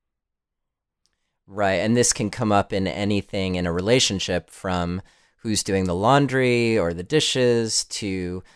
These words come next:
as you mentioned, how you're spending joint finances, or, um, you know, an obvious place where that sort of thing comes up all the time is in sex, and,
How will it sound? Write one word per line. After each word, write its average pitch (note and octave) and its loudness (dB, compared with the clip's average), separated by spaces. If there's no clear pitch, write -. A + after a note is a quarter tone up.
as F#2 -6
you G#2 0
mentioned, G2 0
how G#2 2
you're F#2+ 2
spending G2 0
joint F2+ -6
finances, C3 2
or, G#2+ 4
um, G2 2
you A2 -6
know, G2 0
an F#2+ 0
obvious A2 2
place F#2+ -4
where G2+ -4
that F#2+ -2
sort G2 -8
of F#2+ -8
thing G2+ -8
comes G#2 -10
up G2+ -6
all G2 0
the G#2 -2
time A2+ 0
is A#2 2
in B2 0
sex, - 2
and, F#2+ -6